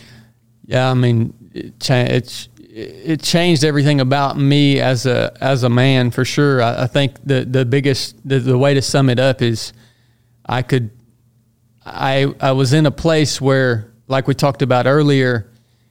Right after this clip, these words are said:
I found more pleasure in, I found more fulfillment in doing what I knew was right than, uh,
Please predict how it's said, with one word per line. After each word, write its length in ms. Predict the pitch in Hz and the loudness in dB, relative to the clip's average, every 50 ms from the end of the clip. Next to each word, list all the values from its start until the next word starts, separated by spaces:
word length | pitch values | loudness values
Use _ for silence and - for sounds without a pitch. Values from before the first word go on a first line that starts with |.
| _ _ _ _ _ _ _ - | _ _ _ _ _ _ _ -4
I 220 | 117 120 120 120 | -2 0 0 -2
found 500 | 117 - - - 139 139 139 135 135 135 | -2 -4 -4 -2 0 0 0 2 2 2
more 240 | 131 135 131 131 123 | 2 4 4 2 0
pleasure 560 | 123 - - 147 143 147 143 123 127 135 131 | 0 -2 0 0 2 2 2 2 0 0 0
in, 540 | 127 127 127 131 131 123 117 113 110 107 - - _ _ _ _ _ _ _ _ _ _ _ _ - | 0 0 2 2 2 2 0 -2 -4 -6 -10 -18 _ _ _ _ _ _ _ _ _ _ _ _ -6
I 100 | 127 123 | -6 -4
found 280 | - 156 151 156 151 | 0 0 2 4 4
more 160 | 147 143 139 - | 4 4 2 0
fulfillment 540 | - 131 - - 170 175 170 160 147 139 | -2 -4 -2 0 2 2 4 4 4 4
in 140 | 131 123 120 | 4 2 2
doing 360 | 117 147 160 156 147 139 131 | 2 2 4 4 4 2 2
what 160 | 127 131 127 127 | 2 2 2 2
I 100 | 123 123 | 2 2
knew 220 | 131 139 147 139 | 4 4 4 4
was 200 | 127 123 110 - | 2 2 0 0
right 360 | 135 143 147 143 131 - - - - _ _ _ _ _ _ _ _ _ _ - | 0 0 0 0 -2 -4 -6 -10 -18 _ _ _ _ _ _ _ _ _ _ -10
than, 360 | 117 123 123 120 120 123 120 | -4 0 2 2 2 2 2
uh, 360 | 120 120 120 113 117 113 | 2 0 0 0 -2 -4